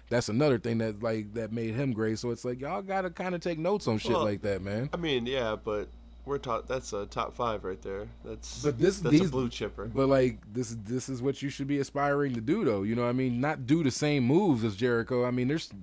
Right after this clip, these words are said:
Speaker 1: plenty of new shit that's not being used in W W E right now that you can snag off somebody.
Speaker 2: Yeah, but
Speaker 1: You know what I mean?
Speaker 2: I don't
Speaker 1: Like,
Speaker 2: know, put,
Speaker 1: something.
Speaker 2: putting somebody to that standard's kinda high, man. Like, I, I know it should happen, but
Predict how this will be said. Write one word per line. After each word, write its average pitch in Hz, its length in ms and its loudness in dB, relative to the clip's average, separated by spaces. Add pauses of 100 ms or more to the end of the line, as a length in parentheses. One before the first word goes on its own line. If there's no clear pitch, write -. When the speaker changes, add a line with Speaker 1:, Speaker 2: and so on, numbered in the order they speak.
(140)
Speaker 1:
plenty 123 340 -2
of 156 80 2
new 190 180 2
shit 127 240 0
that's 117 220 -2
not 120 200 -2
being 117 260 2
used 113 240 2
in 110 80 0
W 110 220 0
W 113 280 0
E 113 140 2
right 107 220 0
now 110 160 -2
that 101 180 -6
you 120 80 -6
can 104 140 -10
snag 113 360 -4
off 107 220 -2
somebody. 107 480 -2 (440)
Speaker 2:
Yeah, 117 220 -2
but 113 200 0
Speaker 1:
You - 60 4
know 120 60 2
what 117 60 0
I 120 40 0
mean? 131 160 2
Speaker 2:
I 143 100 6
don't - 0 -
Speaker 1:
Like, 117 80 4
Speaker 2:
know, 117 60 4
put, 110 40 0
Speaker 1:
something. 113 580 0
Speaker 2:
putting 156 220 2
somebody 139 320 2
to 110 60 -2
that 107 200 0
standard's 104 520 -2
kinda 98 260 -4
high, 95 260 0
man. 92 300 -4 (340)
Like, - 360 -12 (720)
I, 120 80 4
I 123 240 4
know 127 320 6
it 113 120 -2
should 151 260 6
happen, 101 440 -2
but 101 320 -2